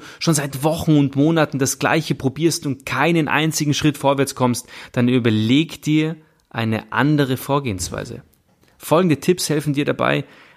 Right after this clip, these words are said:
einen besseren Weg zu führen, weil viele Wege führen nach Rom. Sprich mit anderen über deine Situation. Erzähl ihnen, was du vorhast und was du bisher probiert hast. Andere Menschen haben oft ganz andere Ideen,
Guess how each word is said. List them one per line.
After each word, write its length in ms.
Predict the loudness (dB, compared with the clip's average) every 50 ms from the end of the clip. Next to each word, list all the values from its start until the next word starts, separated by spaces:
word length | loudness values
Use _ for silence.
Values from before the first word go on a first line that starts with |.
| _
einen 220 | -2 0 2 2 2
besseren 420 | 2 0 0 0 2 2 2 2
Weg 200 | 2 0 0 -2
zu 100 | -4 -6
führen, 300 | -4 -4 -4 -4 -2 0
weil 260 | 2 2 2 0 -2 -6 _ _ _ _ _ _ _ _ _ _ _
viele 640 | _ -10 -4 -2 0 2 4 4 4 4 2 0 0
Wege 480 | 2 2 2 2 2 0 0 0 -2 -4 -8 _ _ _
führen 320 | -10 -6 -2 -2 0 2
nach 220 | 0 0 -2 -4
Rom. 200 | -4 -2 -2 -4 -4 -10 _ _ _ _ _ _ _ _ _ _ _ _ -20 -18 -18 -14 -10
Sprich 340 | -10 -2 2 2 2 4 4
mit 200 | 2 2 2 0
anderen 420 | 0 2 4 4 4 4 4 2
über 180 | 2 2 2 2
deine 200 | 2 2 0 0
Situation. 480 | 0 -2 -2 -2 -2 -2 -4 -4 -6 -6
Erzähl 400 | -4 -4 -4 -2 -2 -2 0 2
ihnen, 260 | 2 2 4 4 2
was 200 | 2 2 0 -2
du 80 | -4
vorhast 800 | -6 -6 -6 -4 0 2 4 4 4 4 2 2 0 -2 -6 -14 -20 -20 -20 -20 -10 -6
und 100 | 0 0
was 160 | 2 0 0
du 100 | -2 -4
bisher 260 | -2 -2 0 0 0
probiert 400 | 0 -2 -2 -2 -2 -2 -2 -4
hast. 220 | -8 -12 -10 -4 0
Andere 260 | 0 2 2 4 2
Menschen 420 | 2 2 2 0 0 0 0 0
haben 160 | 0 -2 -2 -2
oft 240 | -4 -4 -6 -8
ganz 240 | -6 -4 -2 -2 0
andere 280 | 0 0 0 0 0 0
Ideen, 600 | 0 0 0 0 2 2 4 4 4 2 0